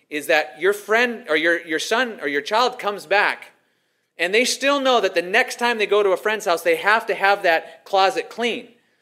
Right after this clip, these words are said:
And miracle of miracles, you've been able to locate some sort of A I robot,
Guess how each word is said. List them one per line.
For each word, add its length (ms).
And 260
miracle 360
of 180
miracles, 500
you've 140
been 100
able 260
to 120
locate 580
some 280
sort 300
of 120
A 240
I 480
robot, 760